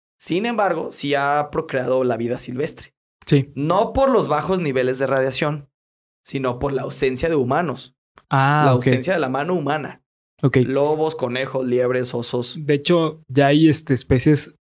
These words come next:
Speaker 2: únicas de Chernobyl.
Speaker 1: ¿Cómo cuál?
Speaker 2: Eh, no sé los nombres, pero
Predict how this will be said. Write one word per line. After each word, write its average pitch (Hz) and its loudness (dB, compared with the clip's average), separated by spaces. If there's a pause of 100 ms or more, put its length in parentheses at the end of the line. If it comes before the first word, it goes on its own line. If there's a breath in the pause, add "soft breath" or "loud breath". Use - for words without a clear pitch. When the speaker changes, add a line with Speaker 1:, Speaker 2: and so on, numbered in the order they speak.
(160)
Speaker 2:
únicas 147 4
de 120 2
Chernobyl. 113 -4 (800)
Speaker 1:
¿Cómo 113 -2
cuál? - -6 (420)
Speaker 2:
Eh, 120 4
no 135 2
sé 160 4 (140)
los 131 4
nombres, 156 4
pero 120 4